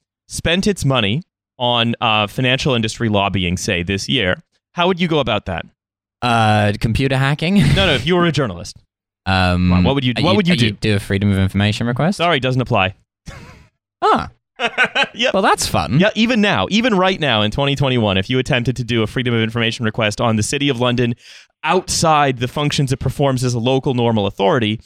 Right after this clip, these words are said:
Speaker 1: that is not allowed.
Speaker 2: Ah.
Speaker 1: Yeah.
Speaker 2: So you can do it on the kind of, like, City of London Council that does bin collections and that sort of thing,
Speaker 1: Yeah,
Speaker 2: but
Speaker 1: yeah.
Speaker 2: you can't do
Speaker 1: Public,
Speaker 2: it on
Speaker 1: tell me your, I want Freedom of Information request. I wanna see your procurement process for, um,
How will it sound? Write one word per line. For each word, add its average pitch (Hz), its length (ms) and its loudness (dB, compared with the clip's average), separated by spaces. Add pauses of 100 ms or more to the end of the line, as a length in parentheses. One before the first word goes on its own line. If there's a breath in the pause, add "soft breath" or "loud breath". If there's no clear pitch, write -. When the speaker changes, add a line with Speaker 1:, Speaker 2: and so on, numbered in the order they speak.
(240 loud breath)
Speaker 1:
that 131 120 -2
is 117 100 -2
not 127 200 0
allowed. 101 340 -8 (500)
Speaker 2:
Ah. 107 580 -2
Speaker 1:
Yeah. 107 100 -10 (180)
Speaker 2:
So - 100 -2
you 131 100 2
can 135 140 -4
do 147 160 -2
it 143 60 2
on 120 220 0
the 117 100 2
kind 113 200 0
of, 104 80 0
like, 107 140 0
City 113 240 0
of 101 100 -2
London 95 360 2
Council 113 720 -4
that - 100 -6
does 87 200 -2
bin 95 300 -2
collections 78 540 -4
and 82 100 2
that 82 140 -2
sort 78 140 -4
of - 80 -8
thing, 78 240 -2
Speaker 1:
Yeah, 190 80 2
Speaker 2:
but 180 60 2
Speaker 1:
yeah. 123 60 2
Speaker 2:
you - 80 2
can't 117 320 0
do 101 80 0
Speaker 1:
Public, 98 160 4
Speaker 2:
it 92 60 2
on 95 60 2
Speaker 1:
tell 180 180 4
me 185 120 2
your, 156 380 2 (180)
I 143 140 2
want 139 220 0
Freedom 175 260 -2
of 151 60 2
Information 143 420 -2
request. 127 340 -2
I - 20 0
wanna 127 160 0
see - 140 -2
your 123 100 0
procurement 123 440 -2
process 113 560 -2
for, 107 500 2
um, 98 460 0